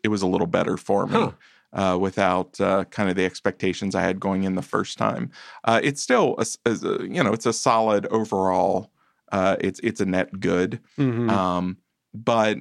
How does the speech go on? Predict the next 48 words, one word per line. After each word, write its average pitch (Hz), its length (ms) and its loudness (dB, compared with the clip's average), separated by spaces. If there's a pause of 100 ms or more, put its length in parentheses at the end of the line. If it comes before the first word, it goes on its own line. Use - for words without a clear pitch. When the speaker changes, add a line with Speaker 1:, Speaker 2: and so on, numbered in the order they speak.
(180)
Speaker 1:
it, 107 220 -4
it 107 200 0
really 135 300 2
goes 107 380 0
to 101 240 0
something 98 440 0
that 92 80 2
I'm 95 120 0
gonna 95 140 0
end 95 100 0
up 87 120 -4
talking 95 320 -2
about 90 260 -2
later, 98 360 0
which 95 240 -2
is 90 140 -4
just, 95 500 -2 (440)
uh, 92 480 2 (920)
even, 165 500 0
even 135 340 0
It - 160 0
Chapter 120 300 0
One 107 180 0
and 98 160 -2
Two, 92 420 -2 (300)
which 107 240 -2
kinda 123 280 2
goes 95 300 0
really 120 380 2
far 110 320 2
out 101 240 2
there 95 260 0
in 95 120 -4
capturing 95 600 -2
the - 80 -4
visuals 95 520 -2
of 95 100 -2
what 98 200 0
Stephen 98 300 -2
King 98 220 -2
is 90 120 -4
trying 92 280 0
to 92 80 0
accomplish 98 580 -2
in - 120 -4
his 92 200 -4
more 92 220 0
surreal 95 640 0